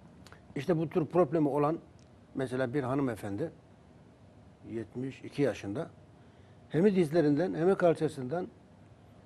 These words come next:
dört yerden im-, ameliyat olması gerekiyor. Kalçalarının protez takılması gerekiyor, dizine protez takılması gerekiyor. Ama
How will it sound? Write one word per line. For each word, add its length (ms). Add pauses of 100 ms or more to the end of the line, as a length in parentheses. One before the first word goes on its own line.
(960)
dört 300
yerden 320
im-, 240 (260)
ameliyat 340
olması 380
gerekiyor. 520 (100)
Kalçalarının 720 (300)
protez 360
takılması 440
gerekiyor, 360
dizine 300
protez 400
takılması 460
gerekiyor. 360 (1200)
Ama 320